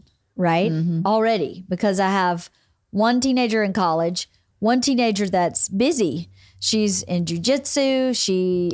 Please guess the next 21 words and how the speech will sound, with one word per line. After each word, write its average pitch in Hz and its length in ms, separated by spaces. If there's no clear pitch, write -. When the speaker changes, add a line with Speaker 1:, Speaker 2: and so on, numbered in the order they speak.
Speaker 1:
is 180 420
in 165 220
taiko. 254 560
She 185 200
has 165 120
drum. 240 600
She's 190 340
always 233 720
on 185 200
the 165 60
phone 202 580
or 160 280
on 156 240
FaceTime 190 360
with 160 120
her 160 80
friends. 254 440
She 131 140
obviously 135 360
has - 100
schoolwork. 247 560